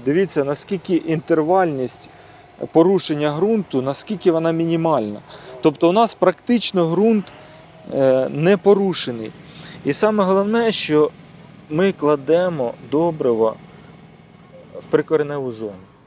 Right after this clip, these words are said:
там, де необхідно це для рослин. Ми не кл-, кладемо це на поверхню і незалежні від зволоження верхнього шару.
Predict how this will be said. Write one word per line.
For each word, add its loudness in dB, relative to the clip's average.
там, -4
де -4
необхідно -8
це -6
для -6
рослин. -14
Ми -2
не -2
кл-, -8
кладемо -2
це -6
на -2
поверхню -4
і 0
незалежні -2
від 0
зволоження -2
верхнього -6
шару. -8